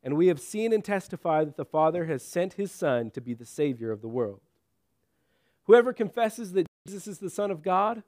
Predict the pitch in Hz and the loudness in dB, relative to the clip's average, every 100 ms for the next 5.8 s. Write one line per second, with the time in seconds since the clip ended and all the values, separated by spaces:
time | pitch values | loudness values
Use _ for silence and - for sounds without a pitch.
0 | _ _ _ 117 131 143 151 170 165 190 | _ _ _ 2 2 4 4 4 0 0
1 | 247 247 160 _ _ _ _ _ _ - | 0 0 -6 _ _ _ _ _ _ -8
2 | 127 143 196 233 277 190 175 196 220 330 | -6 -2 -2 -2 -4 -4 -2 0 0 -2
3 | 95 - _ _ _ _ _ _ _ _ | -6 -14 _ _ _ _ _ _ _ _
4 | - 196 226 - 208 240 220 208 160 180 | -2 0 0 2 2 2 -2 0 2 2
5 | 180 160 180 190 196 214 226 | 0 -2 -2 -4 -2 -2 -4